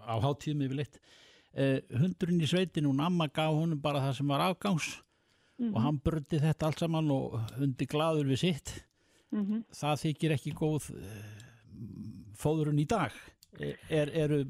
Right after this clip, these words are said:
Speaker 1: meltingafærin öðruvísi í, í gamla sveitahundinum og, og borgarhundinum?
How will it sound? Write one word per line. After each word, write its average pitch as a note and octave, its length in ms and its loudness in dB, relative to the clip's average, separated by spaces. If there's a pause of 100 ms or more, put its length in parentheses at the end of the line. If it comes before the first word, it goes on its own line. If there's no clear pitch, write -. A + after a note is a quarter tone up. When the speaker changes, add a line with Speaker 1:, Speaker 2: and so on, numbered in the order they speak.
Speaker 1:
meltingafærin E3+ 880 0
öðruvísi F#3 460 0
í, E3+ 320 -8 (760)
í C3+ 80 -8
gamla E3 240 0
sveitahundinum E3+ 640 0
og, D#3+ 180 0
og D3 80 -2
borgarhundinum? B2+ 580 -2